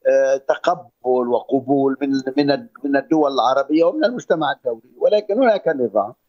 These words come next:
حكم على نفسه وعلى سوريا بهذه العزلة، وبالتالي هذا ما يحصل.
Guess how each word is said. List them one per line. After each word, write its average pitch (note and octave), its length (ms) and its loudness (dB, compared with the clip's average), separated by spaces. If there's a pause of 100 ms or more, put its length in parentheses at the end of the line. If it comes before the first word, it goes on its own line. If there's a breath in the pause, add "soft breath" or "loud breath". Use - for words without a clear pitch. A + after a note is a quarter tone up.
حكم F#3+ 360 0
على D3+ 240 0
نفسه D3 360 -2
وعلى A#2+ 320 0
سوريا - 340 -6
بهذه G2+ 400 0
العزلة، F2+ 540 -10 (460)
وبالتالي E3 600 -2
هذا E3 220 2
ما E3+ 140 -2
يحصل. - 340 -4